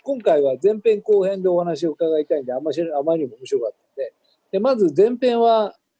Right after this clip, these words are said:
まあ、今の社会をどう考えるのかっていうか、今の状況をどう考えるのかっていうところで、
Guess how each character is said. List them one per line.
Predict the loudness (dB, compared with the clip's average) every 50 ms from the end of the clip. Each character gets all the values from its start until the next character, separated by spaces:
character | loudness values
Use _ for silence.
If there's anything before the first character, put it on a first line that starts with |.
| _ _ _
ま | -2 0 2
あ、 | 2
今 | 2 2 2 2 2 2
の | 0
社 | 2 2 0 2
会 | 2 0 0
を | 2
ど | 2 2 2
う | 2
考 | 0 -2 -4 0 2 2
え | 2 2
る | 0
の | -6 -14 -12
か | -10 -10
っ | -10
て | -8 _ -8 -8
い |
う | -6
か、 | -2 -2
今 | 0 2 2 2 0
の | 2
状 | 2 0 0
況 | 2 0 0 2
を |
ど | 2 2 2
う | 2
考 | 0 -4 -4 -2 -2 -2
え | -2
る | -2
の | -4 -8 -6 -2
か | -2 -2
っ | -2
て | -2 -2 0
い | 2 2
う | 2
と | 2 2 2
こ | 2 2
ろ | 2 4
で、 | 4 2 2 0